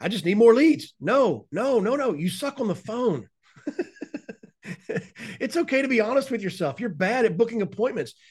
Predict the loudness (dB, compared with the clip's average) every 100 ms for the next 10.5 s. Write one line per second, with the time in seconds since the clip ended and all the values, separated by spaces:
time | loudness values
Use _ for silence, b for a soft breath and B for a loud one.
0 | -4 -2 0 0 0 0 -2 -4 -8 b
1 | b -2 2 4 6 8 10 10 10 8
2 | 6 8 8 6 b b 6 6 8 6
3 | 6 4 2 0 0 -2 B B -6 -2
4 | 2 2 2 0 2 0 0 0 0 0
5 | 0 0 0 0 -4 -4 -4 -4 -4 -4
6 | -2 0 -2 0 -2 -2 b b -4 -2
7 | 0 -4 0 2 2 0 -4 -2 -4 -6
8 | -4 -2 -2 -8 0 4 4 4 2 2
9 | 4 4 2 2 0 2 2 4 4 4
10 | 0 -2 -8 -18